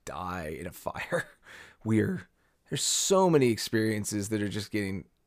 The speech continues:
slaughtered by this rebuy culture, and our, our fomo is making it, like,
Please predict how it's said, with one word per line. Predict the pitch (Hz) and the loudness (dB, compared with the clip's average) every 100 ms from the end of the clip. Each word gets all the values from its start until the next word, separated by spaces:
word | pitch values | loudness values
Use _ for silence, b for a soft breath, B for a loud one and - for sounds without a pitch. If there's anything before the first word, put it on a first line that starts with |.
| - | -8
slaughtered | - - 165 151 127 - - - _ - | -4 -2 2 4 4 2 -6 -12 _ 0
by | 104 104 | 2 0
this | 101 98 - - - | -2 -2 -4 -6 -6
rebuy | 123 120 113 104 98 | 0 2 2 0 -2
culture, | 98 92 110 101 | -4 -4 -4 -2
and | 120 139 135 B B B - _ _ - 165 | 0 0 -2 B B B -20 _ _ 4 8
our, | 160 143 - _ _ _ _ _ _ _ _ _ _ - - | 10 8 2 _ _ _ _ _ _ _ _ _ _ -8 0
our | 135 | 0
fomo | - 170 165 160 127 120 | 4 8 8 8 6 4
is | 113 | 0
making | 123 120 123 | 0 0 0
it, | 120 - | 0 -2
like, | 117 113 | -2 -2